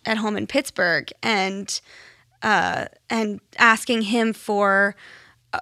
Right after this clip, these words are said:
like, resources on the differences between Catholicism and,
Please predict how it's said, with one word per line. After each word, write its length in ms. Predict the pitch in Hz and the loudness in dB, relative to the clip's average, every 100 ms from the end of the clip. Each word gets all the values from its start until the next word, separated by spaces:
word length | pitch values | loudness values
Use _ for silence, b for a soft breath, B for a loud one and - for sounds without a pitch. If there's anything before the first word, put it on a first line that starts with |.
| - | 0
like, 240 | 233 208 - | 0 0 -2
resources 800 | 226 247 - 202 - - 208 - | -2 -2 -2 -4 -4 -6 -6 -6
on 400 | - 220 185 196 | 0 2 2 -2
the 120 | 196 226 | 2 4
differences 680 | 262 - 226 214 208 196 196 | 6 4 -2 0 0 -2 -4
between 400 | 220 - 220 208 | -8 -4 -4 -4
Catholicism 800 | - 202 190 202 202 196 190 190 | -4 0 0 0 -4 -4 -4 -4
and, 260 | 185 185 | -8 -10